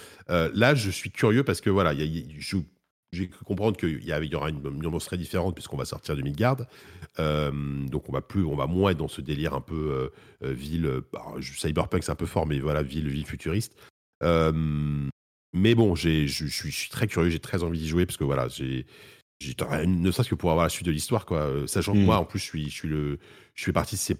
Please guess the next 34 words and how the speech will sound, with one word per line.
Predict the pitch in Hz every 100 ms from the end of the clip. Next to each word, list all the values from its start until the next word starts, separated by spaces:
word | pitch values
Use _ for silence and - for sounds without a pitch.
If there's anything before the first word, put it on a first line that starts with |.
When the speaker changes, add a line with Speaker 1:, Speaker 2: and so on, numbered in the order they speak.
| _
Speaker 1:
ces, | - 101
ces | - 117
rares | 110 98
personnes | 92 - 104
peut-être | 101 87 98
qui, | - 82 80 78
qui | - 85
joueront | 80 82 90 87
au |
jeu | 80
sans | 90 87
avoir | 82 78 76
joué | 90 85
au, | 78 76
à | 67
l'original, | 76 76 92 107
donc, | 78 -
euh, | 71 76 - - -
je | 78
vais | 82
découvrir | 82 - 80 82
vraiment, | 80 87 85
je | 73
vais, | 73
je | 80
vais | 71
vraiment | 87
découvrir | 82 - 78 -
tout | 82
ça, | 113
donc, | 90 69
euh, | 64 62
voilà, | 65 64
quoi. | -